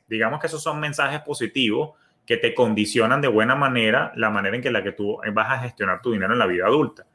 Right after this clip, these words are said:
Pero puede haber ocurrido, y es muy común particularmente en Latinoamérica, por cierto, que haya un concepto errado, si se quiere, y negativo con respecto al dinero. "El dinero es sucio, el dinero corrompe, prefiero ser pobre pero honrado", es una frase que se escucha mucho por allí, ¿no?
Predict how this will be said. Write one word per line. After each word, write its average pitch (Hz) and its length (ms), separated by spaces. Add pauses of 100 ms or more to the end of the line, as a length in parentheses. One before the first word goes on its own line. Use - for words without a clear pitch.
(500)
Pero 127 220
puede 139 160
haber 170 240
ocurrido, 139 720
y 113 100
es 95 80
muy 147 240
común 143 320
particularmente 117 720
en 131 40
Latinoamérica, 110 640
por 123 140
cierto, 113 460
que 113 100
haya 120 300
un 147 180
concepto 143 640
errado, 110 600
si 120 100
se 95 180
quiere, 123 360
y 123 60
negativo 110 580
con 101 100
respecto - 400
al 90 80
dinero. 87 460 (100)
"El 104 100
dinero 92 280
es - 80
sucio, 113 560 (280)
el 101 120
dinero 98 280
corrompe, 98 800 (280)
prefiero 110 340
ser 127 280
pobre 139 300
pero 113 180
honrado", 104 480
es 87 80
una 113 160
frase 110 340
que 113 80
se 101 120
escucha 101 320
mucho 104 300
por 104 140
allí, 98 280
¿no? 151 200